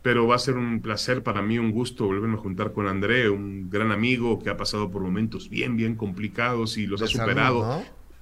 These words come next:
Speaker 1: Y me da, sí, me da muchísimo gusto ya verlo mejor todos los días, mucho más fuerte, ya recuperó peso, eh, sigue teniendo una mente realmente brillante, maravillosa para hablar de deportes, para dar puntos de vista de fútbol.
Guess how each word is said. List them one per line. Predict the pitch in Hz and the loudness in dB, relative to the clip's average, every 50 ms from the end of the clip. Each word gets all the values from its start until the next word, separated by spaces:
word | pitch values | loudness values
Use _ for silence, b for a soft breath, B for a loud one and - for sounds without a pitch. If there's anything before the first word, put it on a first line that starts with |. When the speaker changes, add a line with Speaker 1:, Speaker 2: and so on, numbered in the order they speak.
| - - 113 - - - - - - - - | -16 -16 -16 -16 -18 -20 -20 -20 -20 -12 -4
Speaker 1:
Y | - 117 | 0 2
me | 113 113 117 | 4 4 4
da, | 127 123 120 - | 4 2 2 0
sí, | - - 120 123 135 143 131 113 | 0 2 4 6 6 6 6 6
me | 107 | 4
da | 107 110 | 4 4
muchísimo | 117 123 113 113 123 113 - - 107 101 98 | 2 2 0 0 -2 -4 -2 0 0 2 2
gusto | 110 120 117 117 - 110 | 2 0 0 -2 -2 -2
ya | 95 101 104 110 | 0 2 4 4
verlo | 110 107 110 110 104 95 | 4 4 4 4 2 2
mejor | 95 92 - 120 135 135 135 110 - 113 | 2 -2 -2 0 2 4 4 2 2 2
todos | 117 113 107 104 | 2 2 2 2
los | 101 92 90 | 0 0 -2
días, | 120 123 131 123 110 101 98 | -2 0 2 2 0 0 -2
mucho | 98 90 90 98 92 | -6 -8 -8 -6 -6
más | 98 107 107 - | -6 -6 -6 -6
fuerte, | - - 127 135 127 113 107 - 110 110 | -2 0 2 2 2 2 0 0 0 0
ya | 107 110 110 | 2 0 0
recuperó | 107 104 90 98 87 - 98 101 101 90 | -2 -4 -6 -6 -6 -4 -4 -4 -4 0
peso, | - 131 135 131 - - 131 113 113 110 107 B B B B B B B B - | 0 0 2 2 0 0 0 0 0 0 -2 B B B B B B B B -2
eh, | 104 98 95 95 95 95 95 95 92 92 92 90 87 78 | -2 0 0 0 0 -2 -2 -2 -2 0 0 -2 -2 -2
sigue | - - - 139 117 117 | -2 -2 0 2 0 0
teniendo | 113 107 104 110 113 113 113 110 | 0 0 0 2 2 4 4 4
una | 107 107 104 98 | 2 2 0 0
mente | 98 107 110 110 107 98 104 101 98 | 0 2 2 2 2 2 2 0 0
realmente | 90 92 101 104 107 110 113 104 | 0 0 0 0 0 0 0 0
brillante, | 98 95 98 92 92 117 120 123 123 117 110 113 107 | 0 0 0 0 4 4 4 6 4 2 2 2 0
maravillosa | 98 95 90 90 90 92 95 95 113 123 123 120 - - 107 - | 0 0 0 0 0 0 0 0 2 2 2 0 0 -4 -4 -4
para | 92 92 92 | -2 -2 -2
hablar | 90 98 107 113 113 | -2 0 0 0 0
de | 113 104 | 0 0
deportes, | 95 90 - - 123 131 - - - - 127 - 110 101 - | 0 -2 -2 2 2 2 2 0 -2 -4 -4 -4 -4 -8 -8
para | - 92 95 104 | -4 -2 0 0
dar | 110 - - | 0 0 -2
puntos | 120 117 110 107 98 | -2 -2 -2 -2 0
de | 98 | 0
vista | 104 110 104 - 113 | 0 0 0 -2 -2
de | 95 | -4
fútbol. | 90 92 117 110 117 127 170 185 180 180 | -2 -2 -2 0 4 4 4 4 4 0